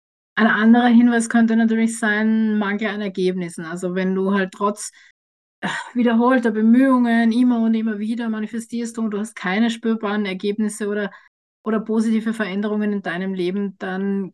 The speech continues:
könnte es durchaus auch sinnvoll sein, den Fokus zu verlagern und eine Pause einzulegen und vielleicht auch irgendwie eine Neuausrichtung vorzunehmen. Aber zuerst mal einfach wirklich runter vom Gas sozusagen, wirklich Pause machen, einfach mal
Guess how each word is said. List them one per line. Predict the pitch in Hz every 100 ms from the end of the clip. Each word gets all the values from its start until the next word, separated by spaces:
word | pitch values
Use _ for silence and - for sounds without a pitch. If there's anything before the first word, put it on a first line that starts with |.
| _
könnte | - 196 196 208
es | - 185 - _ _
durchaus | 208 202 - 196
auch | 190 185
sinnvoll | - 202 190 190
sein, | 185 175 180
den | 185 185 - - _ _ _ -
Fokus | 247 240 240
zu | 233
verlagern | 226 202 190 220 226
und | 226 214 202
eine | 202
Pause | 214 - 180 220
einzulegen | 180 196 208 202 208 190 196 202 196
und | 196 196 _
vielleicht | - 208 175 214 226
auch | 220
irgendwie | 202 214 208
eine | 196 208
Neuausrichtung | 180 185 190 185 185 - 180 170
vorzunehmen. | 185 175 196 190 196
Aber | 226 247
zuerst | 254 254 269
mal | 269
einfach | 247 240 247
wirklich | 233 233 240 - - _ _ _
runter | 233 190 220 254 240 226
vom | 226 208
Gas | 196 165 190 -
sozusagen, | 220 214 202 196
wirklich | 208 - -
Pause | - 170 220 214
machen, | 202 196 - 208 208 208
einfach | 180 196 196
mal | 190 185 185